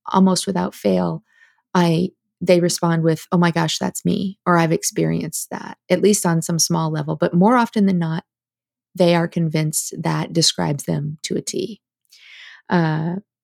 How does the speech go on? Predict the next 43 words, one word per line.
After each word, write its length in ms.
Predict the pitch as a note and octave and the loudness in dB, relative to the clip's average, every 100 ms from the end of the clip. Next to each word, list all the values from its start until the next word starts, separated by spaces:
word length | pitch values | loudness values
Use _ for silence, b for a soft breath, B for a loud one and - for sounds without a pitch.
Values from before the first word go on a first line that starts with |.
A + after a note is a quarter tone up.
| _ _ _ | _ _ _
so 200 | - G#3 | 2 2
she 240 | F#3+ - G#3+ | 4 2 2
asks 280 | A#3 - | 0 -2
a 40 | D#4 | -4
question 460 | - G3 G3 G3+ | -2 -2 0 0
at 100 | E3+ | -2
the 60 | E3 | -2
beginning, 400 | E3+ D#3+ E3 D#3+ | -4 0 0 2
and 80 | D#3+ | 0
I 60 | |
kinda 260 | E3 - G#3 | -2 0 2
had 300 | G3+ F#3+ E3+ | 2 2 2
to 40 | |
highlight 460 | D#3+ F3+ F3+ E3+ D3+ | 0 2 2 2 0
it 100 | E3 | -2
because 380 | E3 - E3 D#3 | -6 -4 -4 -4
I 100 | E3+ | -6
thought 200 | - F3+ | -2 0
it 80 | - | 0
was 100 | E3+ | 0
a 80 | |
very 480 | D#3+ E3 D#3+ D#3+ E3 - | 2 2 2 0 -4 -8
telling 420 | - F3+ E3+ D#3 | -2 2 2 0
question. 640 | - F3 E3 - D#3 D#3 - B B B B B B | 0 -2 0 -2 -2 -2 -6 B B B B B B
Um, 520 | E3+ D#3+ D#3+ E3 F#3+ _ _ | -2 0 -2 -4 -6 _ _
it 140 | - F#3 | 2 4
is, 340 | F3+ E3+ E3 F3+ | 4 2 -2 -8
"Do 160 | D#3+ | -2
you 240 | G#3 A#3+ C4+ | 2 2 2
ever 280 | A#3 A3+ B3+ | 0 0 0
worry 680 | A#3 F3+ E3 D3+ D3 G3 A#3 _ _ _ _ _ | 0 0 0 0 -4 -6 -10 _ _ _ _ _
that 160 | - E3+ _ | -6 -6 _
they'll 340 | F#3 F#3+ F#3 | 4 6 2
find 500 | F#3+ - F3+ E3+ F3+ | -2 -2 0 0 0
you 240 | E3+ E3 - | 0 0 0
out 560 | E3 D3 D3+ - - - _ _ _ _ | -4 -4 -6 -12 -16 -18 _ _ _ _
and 160 | F3+ E3+ | 4 6
realize 520 | F3 E3+ D#3+ E3 E3+ | 6 4 2 0 -2
that 160 | - | -4
you 120 | F3 E3+ | -2 0
don't 280 | E3 D#3+ | 0 -2
belong 360 | - D3+ D#3+ E3 | -2 -2 0 0
here 380 | D#3 F#3 G3+ | 0 -4 -6